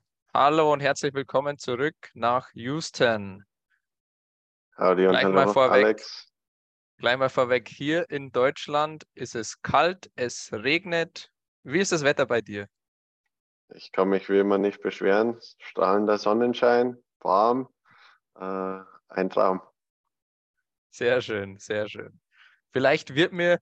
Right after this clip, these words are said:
Speaker 1: mit dem heutigen Thema etwas wärmer. Wir wollen ja den typischen Tagesablauf eines Student Athlete in den U S A am College beleuchten. Anna, du warst in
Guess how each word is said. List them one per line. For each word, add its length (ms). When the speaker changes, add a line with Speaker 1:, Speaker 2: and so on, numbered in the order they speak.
Speaker 1:
mit 220
dem 340
heutigen 460
Thema 420
etwas 460
wärmer. 440
Wir 140
wollen 280
ja 180
den 320
typischen 560
Tagesablauf 1120
eines 560
Student 540
Athlete 640
in 240
den 320
U 160
S 160
A 220
am 120
College 500
beleuchten. 560
Anna, 180
du 140
warst 460
in 340